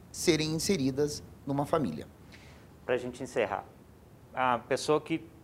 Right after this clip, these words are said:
Speaker 2: está nos assistindo, o nosso telespectador que tá assistindo, a partir de agora, despertamos nele o interesse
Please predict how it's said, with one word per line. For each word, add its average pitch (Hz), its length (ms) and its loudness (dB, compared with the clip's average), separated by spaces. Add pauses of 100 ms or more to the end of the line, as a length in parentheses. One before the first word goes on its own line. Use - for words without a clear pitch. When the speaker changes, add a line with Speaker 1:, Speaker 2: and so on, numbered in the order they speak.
(160)
Speaker 2:
está - 260 6
nos 143 100 4
assistindo, 147 440 -6
o - 20 -14
nosso 123 220 0
telespectador 135 580 0
que - 80 -10
tá 143 80 2
assistindo, 135 460 -6 (480)
a - 80 -14
partir 147 260 0
de 156 60 2
agora, 151 360 8 (320)
despertamos 156 840 -2
nele 170 360 6
o 156 140 2
interesse 156 800 2